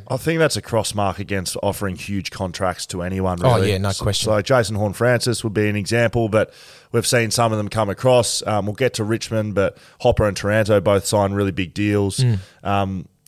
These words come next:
Speaker 1: it's just fraught with danger, no matter how good the player is. So th-, three years ago, if I said to you,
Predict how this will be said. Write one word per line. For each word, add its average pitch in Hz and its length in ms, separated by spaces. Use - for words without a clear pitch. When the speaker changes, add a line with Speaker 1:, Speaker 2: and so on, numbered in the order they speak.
Speaker 1:
it's - 180
just 180 200
fraught 151 240
with 101 160
danger, 107 420
no 143 140
matter 151 180
how 143 100
good 131 160
the 104 60
player 120 320
is. 90 140
So 123 160
th-, - 180
three 190 220
years 135 200
ago, 90 340
if 113 160
I 135 80
said 127 220
to 101 60
you, 90 280